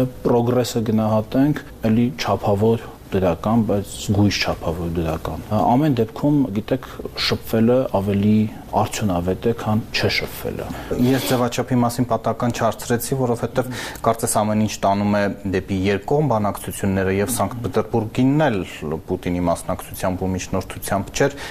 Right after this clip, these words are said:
Speaker 2: Երևանը սկզբունքորեն կողմ է այս ձևաչափին։
Speaker 1: Տեսեք, այստեղ ոչ թե սկզբունքի հարց է, որ ասում եք, սկզբունքորեն կողմ է, տպավորություն կարող է ստեղծել, որ դա սկզբունքի հարց է և կարող է որևէ մեկը սկզբունքորեն կողմ լինել կամ սկզբունքորեն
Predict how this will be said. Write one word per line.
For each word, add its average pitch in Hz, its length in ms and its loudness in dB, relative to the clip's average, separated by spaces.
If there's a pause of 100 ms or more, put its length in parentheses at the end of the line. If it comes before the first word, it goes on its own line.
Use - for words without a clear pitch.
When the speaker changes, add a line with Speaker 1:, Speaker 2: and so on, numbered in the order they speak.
(140)
Speaker 2:
Երևանը 113 440 2
սկզբունքորեն 107 640 -2 (100)
կողմ 143 220 2
է 120 80 2
այս 104 160 -4
ձևաչափին։ 95 640 -4 (200)
Speaker 1:
Տեսեք, 185 300 -2 (100)
այստեղ 151 360 -2 (240)
ոչ 127 200 2
թե 135 180 0 (300)
սկզբունքի 117 800 2 (100)
հարց - 360 -4 (120)
է, 78 120 -2
որ 90 140 2
ասում 98 220 -2
եք, - 140 -2
սկզբունքորեն 107 800 2 (100)
կողմ 101 320 2
է, 135 40 4 (120)
տպավորություն 104 720 0
կարող 90 180 4
է 90 80 2
ստեղծել, - 480 -2
որ 95 160 2
դա 98 160 2
սկզբունքի 107 720 2
հարց 87 320 -2
է 120 140 2
և 98 220 0 (200)
կարող 98 300 2
է 95 40 2 (360)
որևէ 101 340 2
մեկը 104 240 2
սկզբունքորեն 110 840 2
կողմ 98 240 2
լինել 107 260 2
կամ 95 160 0
սկզբունքորեն 107 800 2